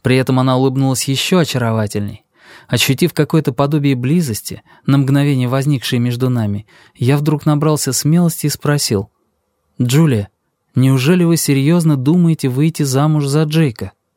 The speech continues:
Она пристально посмотрела на меня.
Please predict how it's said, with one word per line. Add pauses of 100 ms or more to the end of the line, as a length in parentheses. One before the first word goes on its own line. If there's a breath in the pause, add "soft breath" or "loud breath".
(800)
Она
пристально
посмотрела
на
меня.